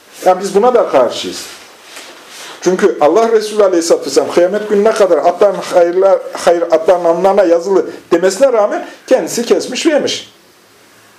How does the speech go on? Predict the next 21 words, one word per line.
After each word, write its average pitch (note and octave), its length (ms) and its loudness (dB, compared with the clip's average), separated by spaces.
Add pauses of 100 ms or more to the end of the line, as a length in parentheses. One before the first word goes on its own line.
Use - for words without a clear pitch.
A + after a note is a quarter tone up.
Yani D#3 200 2
burada F3 320 2
bir F#3 60 -8
mekruhluk F#3+ 500 0
olsaydı G3+ 340 2
bunu A#3+ 240 2
Allah F#3+ 300 2
Resulü D#3+ 440 0 (260)
belirtmesi C3+ 500 0
gerekirdi. B2 460 0
Bu A3+ 60 -2
sebeple A#3+ 480 0
biz B3+ 200 -6 (300)
böyle A3+ 260 2
bir G#3+ 200 -4
reye F#3+ 300 0
de G3+ 80 0
karşıyız D#3+ 560 0
da - 180 -2 (200)
her C4+ 280 0
nasılsa F#3+ 840 0